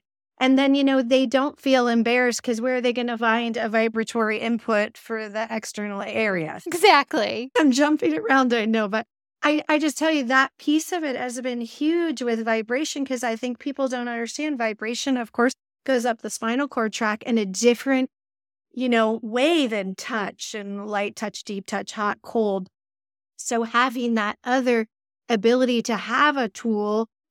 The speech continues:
Speaker 1: that maybe, you know, can downregulate some pain of a trigger point, but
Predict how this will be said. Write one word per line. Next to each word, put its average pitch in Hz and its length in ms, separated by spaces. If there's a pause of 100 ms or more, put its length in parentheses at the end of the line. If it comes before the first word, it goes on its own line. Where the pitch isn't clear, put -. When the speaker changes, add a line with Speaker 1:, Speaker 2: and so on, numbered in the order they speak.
Speaker 1:
that 247 160
maybe, 247 360
you 240 200
know, 226 140
can 233 240
downregulate 226 920
some 214 220
pain 349 500
of 208 100
a 202 80
trigger 226 380
point, 233 260
but 247 160